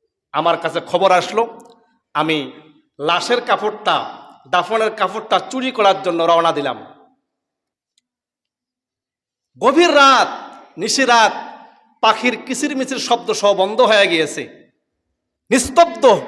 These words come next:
আমি কবরটা খনন করতেছি, মাটি সরার পর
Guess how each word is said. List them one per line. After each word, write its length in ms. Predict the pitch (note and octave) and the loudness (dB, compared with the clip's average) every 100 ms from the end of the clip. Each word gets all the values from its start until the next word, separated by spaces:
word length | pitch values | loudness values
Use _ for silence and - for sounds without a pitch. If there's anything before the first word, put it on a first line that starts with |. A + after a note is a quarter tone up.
| - - - _ _ _ _ _ _ _ _ _ - | -12 -20 -20 _ _ _ _ _ _ _ _ _ -6
আমি 400 | D3+ D#3+ D3 A#2+ - _ _ _ _ _ _ _ _ _ _ _ _ _ _ _ _ _ _ _ _ | -2 0 -2 -6 -18 _ _ _ _ _ _ _ _ _ _ _ _ _ _ _ _ _ _ _ _
কবরটা 400 | F#3 A3 A3 G3+ | 2 2 2 -2
খনন 320 | - F#3+ G#3+ | 0 -2 -2
করতেছি, 760 | G#3+ F#3+ F#3+ - E3+ C3+ - - - _ _ _ _ _ _ _ - | -2 -6 -6 -8 -6 -8 -10 -20 -20 _ _ _ _ _ _ _ -4
মাটি 280 | D#3+ E3 | -2 -2
সরার 320 | E3+ E3+ E3+ D#3+ | -4 0 0 0
পর 300 | D#3 D3 | 0 -2